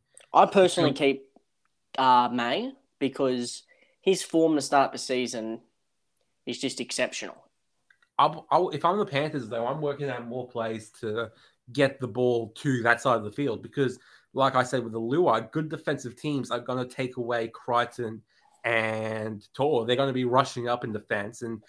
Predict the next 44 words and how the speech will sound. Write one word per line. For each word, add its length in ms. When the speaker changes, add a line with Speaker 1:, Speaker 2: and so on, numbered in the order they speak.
Speaker 2:
yeah, 180
there's 180
gonna 200
be 100
mistakes 480
made, 440
but 120
there's 140
also 260
gonna 240
be 80
Speaker 1:
Mm-hmm. 160
Speaker 2:
the 80
risk 240
of 100
intercepts. 520
There's 140
gonna 200
be 140
the 100
risk 460
that 180
players 280
get 240
blown 260
up 160
before 240
they 120
can 140
really 240
get 140
started. 400
Speaker 1:
Yeah, 240
hundred 200
percent. 160
Speaker 2:
So 60
you 80
really 120
get 100
both 200
sides 220
of 40
the 60
field, 260